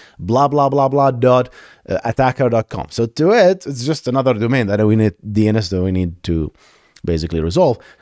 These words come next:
So we'll just basically go through the D N S protocol, you know, says, "Okay, who, who owns, uh, blah, blah, blah, dot attacker dot com? Oh, this is the top level domain. It's dot com, then attacker dot com. Who owns attacker dot com? It's the attacker's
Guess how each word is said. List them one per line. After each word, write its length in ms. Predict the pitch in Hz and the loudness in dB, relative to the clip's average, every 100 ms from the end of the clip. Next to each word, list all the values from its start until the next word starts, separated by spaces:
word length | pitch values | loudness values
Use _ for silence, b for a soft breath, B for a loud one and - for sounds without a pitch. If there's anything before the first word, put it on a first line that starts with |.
| B | B
So 180 | 226 | 2
we'll 160 | 175 156 | 4 4
just 180 | 117 95 | 2 0
basically 440 | 113 104 101 101 | 0 0 -2 -2
go 180 | 101 107 | 2 0
through 200 | 90 101 | 0 -2
the 120 | 90 | -2
D 180 | 82 92 | -2 -2
N 80 | 82 | -2
S 140 | 82 | -8
protocol, 800 | - 143 135 127 131 123 120 113 | 0 2 2 2 0 2 2 0
you 80 | 101 | -4
know, 280 | 98 104 127 | -4 -6 -8
says, 180 | - 104 | -10 -4
"Okay, 260 | 123 127 117 | -2 -2 0
who, 240 | 131 139 | 2 2
who 280 | 107 143 151 | 4 4 4
owns, 340 | 139 139 135 | 4 4 2
uh, 260 | 123 113 104 - b b | 2 2 0 -6 b b
blah, 340 | 95 110 113 117 | -6 0 2 2
blah, 240 | 107 107 | 2 0
blah, 440 | 104 107 104 101 95 B B | 2 2 2 2 -2 B B
dot 300 | 101 98 90 | -2 -2 -2
attacker 420 | 90 95 95 90 98 | -6 -6 -6 -4 -4
dot 240 | 90 - | -4 -4
com? 560 | - 151 135 135 131 123 - | -2 2 2 2 0 -6 -2
Oh, 200 | 160 110 | 0 0
this 200 | 117 117 | -2 -4
is 140 | 110 | -2
the 140 | 107 | -2
top 320 | 95 120 98 101 | 0 0 0 2
level 300 | 101 95 92 | 2 2 -2
domain. 680 | 90 117 139 131 127 127 _ - | -2 0 0 0 0 -4 _ -16
It's 180 | 85 - | -14 -10
dot 260 | 76 76 - | -8 -6 0
com, 260 | 143 127 | 2 2
then 180 | 107 98 | 0 -6
attacker 380 | 85 - 120 123 | -6 -4 -2 -2
dot 160 | 107 | -2
com. 120 | 101 110 | -4 -2
Who 180 | 147 | 0
owns 180 | 143 123 | 2 2
attacker 320 | 113 117 110 | 0 -2 -2
dot 180 | 110 110 | -4 -4
com? 140 | 117 110 | -2 -2
It's 160 | 110 | -2
the 180 | 113 113 | -4 -6
attacker's 800 | 110 - 135 123 - 123 117 110 | -6 -4 -2 -2 0 0 0 -4